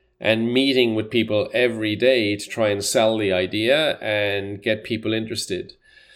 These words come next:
And, you know, when you get that first kind of on board to basically say, "Yes, you know what, I'm, I'm prepared to come on board with you and see how this goes,"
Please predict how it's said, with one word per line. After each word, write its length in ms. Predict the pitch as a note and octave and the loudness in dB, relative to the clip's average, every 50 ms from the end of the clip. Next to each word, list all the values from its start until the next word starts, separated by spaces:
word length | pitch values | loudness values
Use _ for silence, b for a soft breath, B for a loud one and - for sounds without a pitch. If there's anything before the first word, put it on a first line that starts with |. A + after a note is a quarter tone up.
| b b b b - | b b b b -8
And, 340 | - B2 A#2+ A#2+ A#2+ A#2 A#2 | -2 0 0 2 0 0 -2
you 100 | - D3 | 0 2
know, 160 | C3+ B2+ C3 | 4 6 6
when 220 | C3+ C3+ D3 D3 | 6 4 2 2
you 100 | D3+ D3 | 2 0
get 240 | C#3 C#3+ C#3 C3 - | 4 6 6 6 6
that 180 | C3+ B2 A#2 - | 4 2 2 0
first 560 | - - C3+ C3 D#3 F3+ - - - - - | 2 6 6 8 8 6 2 0 -4 -4 -4
kind 200 | - C3+ B2+ B2 | 0 0 2 2
of 100 | A#2 A#2+ | 2 2
on 240 | A#2+ A#2+ A#2 A2 A2 | 2 2 2 0 0
board 440 | A#2 C#3+ D#3+ C#3+ A#2+ A2+ G#2+ G#2+ - | 2 2 4 4 4 2 2 0 -2
to 60 | G#2 | -2
basically 320 | A2 A#2 A2+ A2+ - - | -2 -2 -2 -2 -6 -12
say, 160 | - - B2 | -6 -4 -2
"Yes, 380 | A2+ B2 D3 C#3 B2 A#2 - - | -2 2 4 2 2 2 0 -2
you 80 | C#3 C3+ | -2 0
know 120 | D#3 E3 | 0 0
what, 280 | C#3+ C#3+ D3+ F3+ F3 - | 0 2 2 2 2 2
I'm, 160 | C#3 C3+ C3+ | 0 0 0
I'm 200 | - C#3 D3 C#3+ | 0 -2 -2 -4
prepared 340 | - B2+ - C#3 B2+ B2 A#2 | -6 -12 -2 0 0 0 0
to 60 | A#2 | -4
come 220 | - - B2 A#2 | -6 -4 -2 0
on 140 | A#2 A2+ A2 | 0 -2 0
board 260 | B2 C3+ C#3 C3+ A#2+ | 2 2 2 2 2
with 180 | G#2 G#2 G#2 G#2+ | 0 -8 -10 -6
you 240 | G#2+ G#2 G#2 G2+ G2+ | -4 -4 -2 -2 -2
and 140 | G2+ G2+ | -4 -4
see 200 | F#2+ - - A#2 | -6 -4 -4 -4
how 160 | A2 A2+ A2 G#2 | -2 0 -2 -2
this 200 | G#2 G#2 G2+ - | -2 -6 -8 -6
goes," 520 | - A#2 A2+ B2+ E3+ C4 C4+ - - - | -4 -4 -4 -4 -4 -6 -8 -10 -12 -14